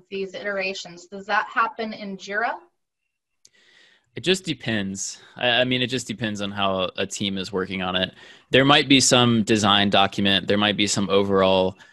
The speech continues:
Speaker 2: um, metrics that people are using. So they might, they might be using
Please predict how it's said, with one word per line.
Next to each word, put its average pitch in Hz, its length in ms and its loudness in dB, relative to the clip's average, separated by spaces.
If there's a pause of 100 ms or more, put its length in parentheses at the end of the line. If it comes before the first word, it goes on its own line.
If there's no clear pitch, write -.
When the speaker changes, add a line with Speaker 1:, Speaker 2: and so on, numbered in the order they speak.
(320)
Speaker 2:
um, 92 320 0
metrics 98 500 0
that 92 160 0 (300)
people - 280 -4
are 87 60 0
using. 95 600 -2 (300)
So - 160 2
they 120 140 6
might, 123 400 2
they 131 160 2
might 139 180 4
be 139 100 4
using 104 640 2